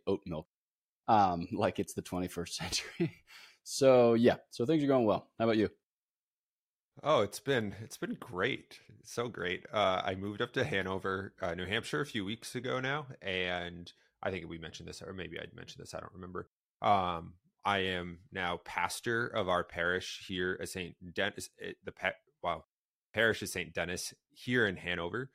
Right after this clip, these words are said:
Speaker 2: Uh, our, the Dominicans run the campus ministry at Dartmouth and the parish in town. So it's two, like, separate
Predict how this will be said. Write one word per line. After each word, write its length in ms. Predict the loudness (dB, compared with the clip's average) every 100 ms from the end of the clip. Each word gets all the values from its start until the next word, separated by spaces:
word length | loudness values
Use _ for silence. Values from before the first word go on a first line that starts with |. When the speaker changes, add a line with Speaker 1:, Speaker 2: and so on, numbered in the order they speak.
| _ -6
Speaker 2:
Uh, 300 | -2 0 0 2
our, 300 | 4 4 4
the 140 | 0
Dominicans 540 | 4 4 4 -2 -4 -2
run 320 | 2 2 2
the 80 | -2
campus 300 | -4 -4 -6
ministry 300 | -6 -4 -6
at 120 | 0
Dartmouth 480 | -2 0 -4 -6 -6
and 280 | -6 -4 -6
the 40 |
parish 440 | -10 -6 -4 -4 -10
in 80 | -12
town. 240 | -12 -12 -8
So 280 | -6 -6 -8
it's 160 | -16 -8
two, 200 | -4 -2
like, 200 | -4 -4
separate 380 | -6 -4 -8